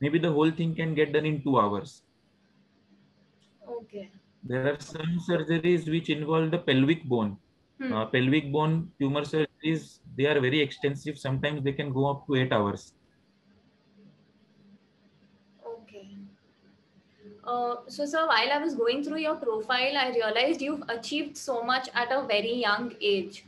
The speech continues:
Speaker 2: I mean, what more are you aspiring to achieve in the future?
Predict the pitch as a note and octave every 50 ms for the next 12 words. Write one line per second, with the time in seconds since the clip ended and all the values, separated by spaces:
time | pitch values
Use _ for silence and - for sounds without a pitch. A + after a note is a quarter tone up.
0 | - - G3+ G3+ G#3+ A3 A3+ - A3 A3 A#3 B3 B3+ B3+ C#4+ C#4 A#3+ A#3 A#3 A#3+
1 | C4 A#3+ A#3+ B3 B3 A#3+ A#3 - - - G#3 G3 G3 G3+ G#3 A3+ A3+ A#3 A3+ G#3
2 | G#3 - G#3+ G#3 G3+ G#3 G#3 G3+ G#3 G#3 G#3+ - G3 F3+ - - E3+